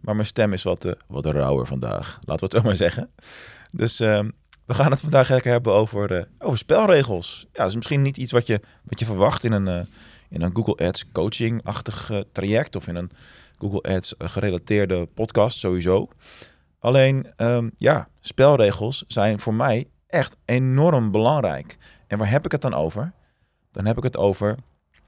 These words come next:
spelregels die ik afspreek met mijn klanten. Dus niet andersom, wat klanten van mij willen, maar wat ik van mijn klanten wil.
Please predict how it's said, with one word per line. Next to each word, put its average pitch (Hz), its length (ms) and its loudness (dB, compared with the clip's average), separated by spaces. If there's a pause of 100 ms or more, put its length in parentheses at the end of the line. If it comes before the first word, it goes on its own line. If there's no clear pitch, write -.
(200)
spelregels 123 1000 2
die 104 200 -4
ik 107 180 -6
afspreek 113 580 -2
met 98 140 -4
mijn 85 220 -4
klanten. 180 440 -4 (840)
Dus 104 180 -4
niet 127 260 0
andersom, 107 420 0 (300)
wat - 320 -2
klanten 104 280 0
van 98 140 -2
mij 107 160 6
willen, 151 240 0
maar 113 120 2
wat 110 140 2
ik - 180 -4
van 113 140 -4
mijn 98 140 0
klanten 147 340 0
wil. 78 220 -6